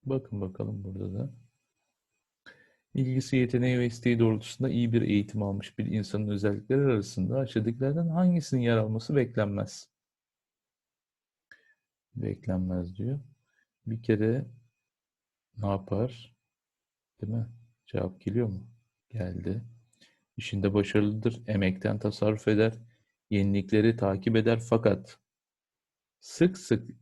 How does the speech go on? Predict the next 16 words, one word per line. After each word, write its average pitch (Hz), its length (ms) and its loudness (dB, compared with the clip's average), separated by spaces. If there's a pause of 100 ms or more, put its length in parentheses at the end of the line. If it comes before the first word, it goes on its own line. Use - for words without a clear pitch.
(140)
iş, 143 240 -2
iş - 300 -20
değiştirir 101 640 2
diyebilir 113 320 0
miyiz? 160 460 -6 (520)
Diyemeyiz 123 380 0
değil 226 120 0
mi? 160 120 -2 (580)
Sık - 240 -4
sık 139 200 -8
iş - 160 -6
değiştirmemesi 127 640 0
lazım 95 280 0
bu 95 80 -2
özelliklere 98 440 0
sahipse. 92 500 -2